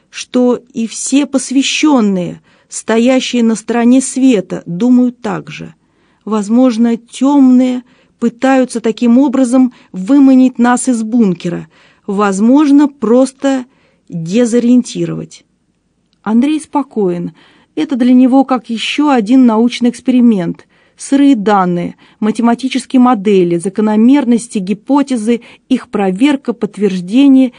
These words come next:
или опровержение. Я думаю, так он защищается от мысли, что всё это происходит на самом деле.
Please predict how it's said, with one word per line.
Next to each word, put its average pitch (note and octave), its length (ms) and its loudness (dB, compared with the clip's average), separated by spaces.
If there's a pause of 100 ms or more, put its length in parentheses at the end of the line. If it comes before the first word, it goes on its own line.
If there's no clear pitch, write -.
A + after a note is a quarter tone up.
(220)
или B3 220 0
опровержение. A3 920 -2 (440)
Я B3+ 260 0
думаю, C4 580 2 (320)
так B3+ 300 -2
он B3 160 2
защищается A#3+ 800 -2
от A3+ 100 -8
мысли, C4 440 2
что A3+ 420 -4
всё C#4+ 400 -4
это C4+ 180 -2
происходит A#3 640 -4
на A3 140 -2
самом A#3 400 -2
деле. G3+ 400 -4